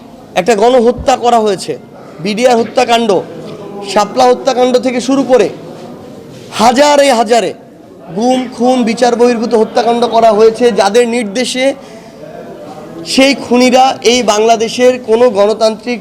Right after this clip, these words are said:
প্রক্রিয়া নির্বাচনে অংশগ্রহণ করতে পারে না। আওয়ামী লীগ এবং তাদের যারা দোসর জাতীয় পার্টি, তাদেরও আগামী নির্বাচনে অংশগ্রহণ করার কোনো অধিকার নেই। এবং এই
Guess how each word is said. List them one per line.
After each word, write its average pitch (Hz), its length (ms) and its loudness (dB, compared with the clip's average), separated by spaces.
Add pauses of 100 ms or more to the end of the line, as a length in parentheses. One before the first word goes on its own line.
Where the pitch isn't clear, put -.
প্রক্রিয়া 214 460 0
নির্বাচনে 202 560 0
অংশগ্রহণ 196 440 0
করতে 196 240 -2
পারে 190 240 0
না। 156 140 -2 (600)
আওয়ামী 240 300 2
লীগ 285 220 2 (200)
এবং 247 180 4 (340)
তাদের 220 360 0
যারা 247 200 2
দোসর 214 460 0 (880)
জাতীয় 208 340 0
পার্টি, 214 380 0 (520)
তাদেরও 254 400 2
আগামী 240 400 0
নির্বাচনে 247 760 0
অংশগ্রহণ 233 680 0
করার 233 300 0
কোনো 233 180 0
অধিকার 208 420 2
নেই। 175 200 -4 (800)
এবং 208 320 4 (880)
এই 277 180 4